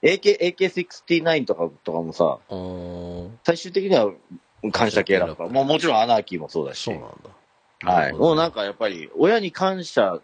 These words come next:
Speaker 1: 友達に感謝、
Speaker 2: うん。
Speaker 1: ね。
Speaker 2: うん。
Speaker 1: えー、世間に感謝、日本人に感謝、
Speaker 2: なるほど。
Speaker 1: えー、人類に感謝、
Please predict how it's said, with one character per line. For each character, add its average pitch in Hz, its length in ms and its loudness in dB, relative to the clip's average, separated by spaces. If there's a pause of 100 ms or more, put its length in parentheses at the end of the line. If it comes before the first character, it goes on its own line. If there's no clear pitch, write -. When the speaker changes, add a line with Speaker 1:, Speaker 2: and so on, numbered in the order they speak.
Speaker 1:
友 139 260 2
達 135 180 -6
に 135 80 -2
感 135 280 0
謝、 73 300 -2 (280)
Speaker 2:
う 82 60 -16
ん。 110 220 -16 (220)
Speaker 1:
ね。 139 260 -2 (300)
Speaker 2:
う - 60 -16
ん。 82 180 -18 (200)
Speaker 1:
え 82 140 2
ー、 - 40 0
世 160 160 0
間 143 180 6
に 98 120 -8
感 98 260 0
謝、 - 280 -2 (240)
日 120 100 4
本 135 200 4
人 127 140 2
に 101 120 0
感 95 220 -10
謝、 - 240 -4 (260)
Speaker 2:
な 87 120 -8
る 85 80 -8
ほ 82 80 -8
ど。 92 60 6
Speaker 1:
え 98 40 6
ー、 - 20 -2
人 147 240 2
類 117 120 0
に 98 100 -10
感 107 240 -2
謝、 85 260 2